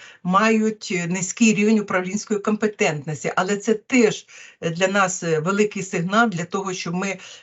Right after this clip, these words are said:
працювали з цими керівниками і підвищували рівень за усіма показниками і критеріями. З цією метою були розроблені, е, кілька таких вагомих технологій,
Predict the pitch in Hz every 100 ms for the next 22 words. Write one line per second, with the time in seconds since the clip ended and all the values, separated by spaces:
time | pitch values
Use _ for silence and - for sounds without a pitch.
0 | - 185 185 208 226 233 196 - - 190
1 | 185 185 165 175 156 - 214 226 220 -
2 | 180 139 190 - 208 202 196 202 - -
3 | 160 202 214 202 180 165 - 196 190 185
4 | 170 160 170 - 180 185 180 170 - 175
5 | - 175 143 139 139 139 131 117 - -
6 | - - 226 277 277 262 247 196 185 170
7 | 208 240 233 185 185 180 202 185 185 185
8 | 180 180 - - - 160 165 240 233 202
9 | 202 - 185 214 196 190 208 196 175 170
10 | - - _ 220 208 185 180 175 240 240
11 | 240 240